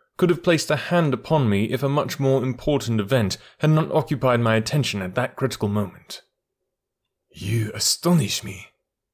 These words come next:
"A woman was looking at me, Ganimard, and I loved her. Do you fully understand what that means? To be under the eyes of a woman that one loves. I cared for nothing in the world but that. And that is why I am here."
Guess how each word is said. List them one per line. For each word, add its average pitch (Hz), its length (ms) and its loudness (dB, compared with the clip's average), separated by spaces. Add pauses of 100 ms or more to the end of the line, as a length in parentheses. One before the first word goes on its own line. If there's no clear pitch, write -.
(500)
"A 110 80 -6
woman 147 440 0
was 104 160 0
looking 180 320 0
at 85 120 -2
me, 90 140 -2
Ganimard, 87 520 -2 (220)
and 170 100 -4
I 240 80 -2
loved 262 320 -4
her. 87 260 -4 (480)
Do 131 140 0
you 262 240 0
fully 202 380 2
understand 143 480 2
what 117 100 0
that 151 180 2
means? 92 440 -6 (460)
To 160 80 0
be 165 160 0
under 185 200 2
the 165 220 0
eyes 151 260 2
of 135 140 4
a 127 180 0
woman 107 240 2
that 90 140 -2
one 117 240 2
loves. - 480 -2 (640)
I 151 60 -4
cared 143 380 -6
for 139 80 -4
nothing 143 380 -2
in 139 80 0
the 135 160 0
world 131 240 2
but 98 140 -4
that. - 340 -2 (1080)
And 113 280 0 (140)
that 131 200 0
is 98 160 -4
why 113 220 2
I 120 120 2
am 120 140 2
here." 127 320 0